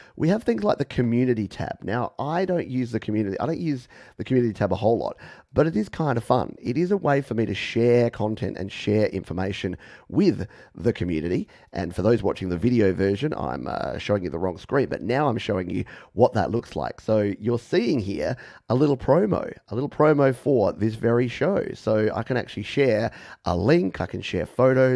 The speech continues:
I can share text, I can do polls on there, which are often a lot of fun. There's a lot of things you can do with the community tab. Now, y-, again, you kinda need to be at the level where you're part of the YouTube Partner Program to get access to the community tab.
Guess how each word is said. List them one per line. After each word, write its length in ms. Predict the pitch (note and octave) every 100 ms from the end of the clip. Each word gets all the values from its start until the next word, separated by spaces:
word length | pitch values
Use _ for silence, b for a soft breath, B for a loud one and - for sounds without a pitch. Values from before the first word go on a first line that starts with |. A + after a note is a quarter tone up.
| A#2+ -
I 60 |
can 180 | F2 -
share 240 | - F#2+ E2
text, 460 | - D3+ D3+ - -
I 60 | F2+
can 160 | F#2
do 140 | G2 -
polls 600 | - - C#3 E3 F3 E3
on 140 | F3
there, 180 | F3 F3
which 220 | E3+ -
are 60 | C3
often 180 | B2 C3+
a 40 |
lot 120 | C3+ C3+
of 80 |
fun. 300 | - D3+ D3+ B B B -
There's 140 | A2
a 60 | B2
lot 160 | C3+
of 80 | D3
things 180 | C3+ A#2
you 60 | G#2
can 100 | G#2
do 140 | G#2
with 100 | G#2
the 60 | -
community 400 | - G2+ A#2+ B2
tab. 320 | B2+ C3 B2+ B B B
Now, 120 | - G2+
y-, 200 | G#2+ -
again, 460 | F#2+ B2 C#3 D3+ D3 B B
you 120 | F#2+
kinda 360 | - A2+ C#3+ C#3
need 220 | B2+ A#2
to 100 | G2
be 100 | A2
at 80 | G2
the 60 |
level 300 | G2 G2+ G#2
where 120 | G2
you're 120 | F#2+ F2+
part 240 | F#2 F#2
of 40 |
the 80 | F2+
YouTube 420 | F#2 F#2 - G2
Partner 300 | - F2+ -
Program 440 | - G2+ F2+ F#2+ F2+
to 100 | -
get 180 | F2+ F2+
access 400 | F2 - C3+ D3
to 100 | D#3
the 120 | D3+
community 420 | - D3+ D#3 D#3
tab. 340 | D3+ G3 F#3+